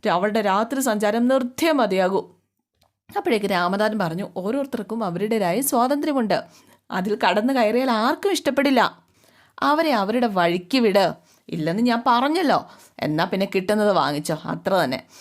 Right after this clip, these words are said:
എന്തായാലും ഈ സമയം നമ്മുടെ ഇഷിതയും കുഞ്ഞും ഇറങ്ങി വന്നു. കുഞ്ഞിന് ഫുഡൊക്കെ കൊടുക്കുക കേട്ടോ നമ്മുടെ ഇഷിത. "അച്ഛാ, മോള് ബസ്സിൻ്റെ അടുത്ത് ആക്കിയേക്കണം കേട്ടോ"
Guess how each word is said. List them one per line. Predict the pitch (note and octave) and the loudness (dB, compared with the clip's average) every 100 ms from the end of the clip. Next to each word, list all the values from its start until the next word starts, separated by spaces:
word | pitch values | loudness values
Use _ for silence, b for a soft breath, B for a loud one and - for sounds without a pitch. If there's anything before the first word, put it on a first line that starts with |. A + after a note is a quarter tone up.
| B B - | B B -2
എന്തായാലും | D#4 A#3 E3+ | 2 2 2
ഈ | F#3 | 0
സമയം | - E3+ D#3 | 0 -2 -2
നമ്മുടെ | E3+ E3 D#3 - | -2 -2 -2 -4
ഇഷിതയും | A#3+ B3 F3+ A2+ - | -4 -2 -2 -2 -6
കുഞ്ഞും | G#3+ G3 G#3+ | -6 -2 0
ഇറങ്ങി | E3+ D#3+ F#3+ | -2 -2 -4
വന്നു. | C3+ F#3 - B _ | -4 -6 -8 B _
കുഞ്ഞിന് | F4+ D4 F#3+ | -2 0 0
ഫുഡൊക്കെ | G#3 C4+ A#3 A#3+ F3+ | -2 -2 0 0 0
കൊടുക്കുക | D#3+ D3 - | -2 -2 -2
കേട്ടോ | - B2+ | -2 -2
നമ്മുടെ | A2+ C3+ | -2 -2
ഇഷിത. | D#3 - E3 E3 D#3 B B B B B _ _ _ _ _ _ _ _ _ _ _ | -2 -2 -4 -2 -4 B B B B B _ _ _ _ _ _ _ _ _ _ _
"അച്ഛാ, | A3 G#3+ F#3 F#3+ | -4 0 0 2
മോള് | A3 A3+ A#3+ | 2 2 2
ബസ്സിൻ്റെ | F#3 F#3 A#3 A3+ | -2 0 2 2
അടുത്ത് | F#3 | 2
ആക്കിയേക്കണം | F3 D#3+ F#3+ F#3 E3 | -2 0 -2 -2 -2
കേട്ടോ" | E3 | 0